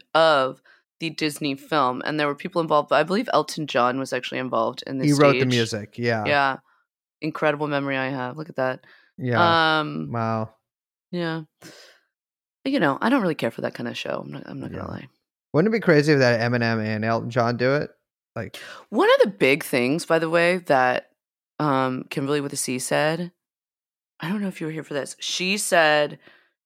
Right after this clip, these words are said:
Speaker 1: that Jane's mother told her that Jane was Jeffrey's goddaughter.
Speaker 2: Yes. Yeah.
Speaker 1: And so the, they, everyone in the office treated Jane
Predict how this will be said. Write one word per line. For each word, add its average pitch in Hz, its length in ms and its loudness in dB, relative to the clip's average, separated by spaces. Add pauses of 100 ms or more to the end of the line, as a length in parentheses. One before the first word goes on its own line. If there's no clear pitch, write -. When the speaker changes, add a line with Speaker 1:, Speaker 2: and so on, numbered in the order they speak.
(400)
Speaker 1:
that - 160 0
Jane's 185 440 0
mother 160 400 2
told 170 480 0
her 147 240 -2
that 139 220 -2
Jane 151 380 -2
was 160 200 -2
Jeffrey's 135 500 -2
goddaughter. 69 840 -2 (400)
Speaker 2:
Yes. - 580 -2 (420)
Yeah. 123 200 -2
Speaker 1:
And 160 220 2
so 165 360 4
the, 160 200 -4 (160)
they, 170 240 4
everyone 220 360 0
in 214 40 -2
the 180 60 2
office 143 420 0
treated 151 400 -4
Jane 131 580 0